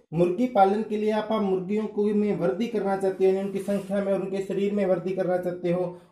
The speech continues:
और उनको स्वस्थ रखना चाहते हो, तो आपको क्या करना है? एक तो उनको सुरक्षित आवास देना है ताकि दूसरे जो जीव हैं, पशु हैं, बिल-,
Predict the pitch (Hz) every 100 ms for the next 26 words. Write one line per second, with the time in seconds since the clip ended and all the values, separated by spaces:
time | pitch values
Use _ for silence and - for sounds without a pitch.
0 | - 185 196 196 - 226 240 208 202 202
1 | 180 175 180 185 185 180 180 180 196 196
2 | 185 190 196 214 214 - - - 185 185
3 | 196 196 185 202 - 208 - 240 196 185
4 | 190 190 170 185 190 165 - 175 185 160
5 | 185 190 208 202 190 185 180 190 208 -
6 | 180 - 202 180 151 143 147 -